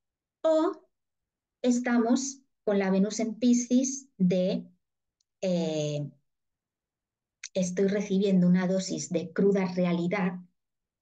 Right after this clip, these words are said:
¿m? que me he estado negando a ver durante, uf, por lo menos desde octubre, septiembre, porque Piscis me niebla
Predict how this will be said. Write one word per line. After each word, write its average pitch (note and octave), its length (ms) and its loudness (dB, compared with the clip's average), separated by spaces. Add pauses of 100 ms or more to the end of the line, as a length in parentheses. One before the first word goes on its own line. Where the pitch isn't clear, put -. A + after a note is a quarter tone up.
(100)
¿m? F3+ 180 0 (1700)
que G3 180 2
me F3+ 260 4
he F#3+ 40 2
estado F#3 440 0
negando F#3 480 2
a F3+ 60 0
ver F3+ 360 0 (220)
durante, E3 680 -2 (180)
uf, D4 140 -2 (160)
por F3 140 -6
lo F3 100 0
menos F#3 280 2
desde F3 260 -2
octubre, F3+ 540 2 (320)
septiembre, F#3 720 0 (1900)
porque F#3 580 -2 (340)
Piscis F#3 760 -2 (340)
me F#3 140 2
niebla F3 560 2